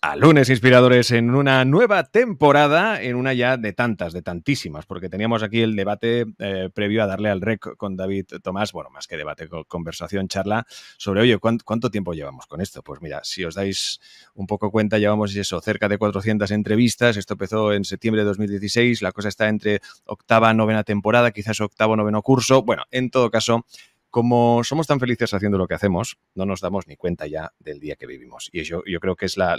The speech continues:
el mejor indicativo de cómo de rápidas y de agradables pasan las, eh, charlas con estas invitadas e invitados, como hoy seguro va a suceder en esta segunda entrevista, esta segunda charla en esta nueva temporada. David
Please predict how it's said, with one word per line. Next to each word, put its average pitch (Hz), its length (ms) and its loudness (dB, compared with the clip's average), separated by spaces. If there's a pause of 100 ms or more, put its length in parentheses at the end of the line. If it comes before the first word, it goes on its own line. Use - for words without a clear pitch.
el 90 160 -4
mejor 107 320 4
indicativo 117 720 4 (300)
de 98 160 -6
cómo 123 220 2
de 110 180 4
rápidas 110 520 4
y 104 60 0
de 98 80 2
agradables 95 500 0 (280)
pasan 101 380 0
las, 80 480 0
eh, 78 320 -2
charlas 107 400 2
con 90 200 -6
estas 95 260 -4
invitadas 87 560 -4
e 92 100 -12
invitados, 76 460 -12
como 85 240 -4
hoy 101 260 2 (220)
seguro 92 380 0
va 92 180 4
a 85 40 0
suceder 87 440 -2 (240)
en 85 160 -6
esta 76 720 -4
segunda 110 720 4
entrevista, 95 440 -2
esta 95 340 -6
segunda 95 260 -4
charla 90 220 -4
en 87 60 -4
esta 82 200 -6
nueva 76 260 -6
temporada. 69 520 -14
David 90 320 2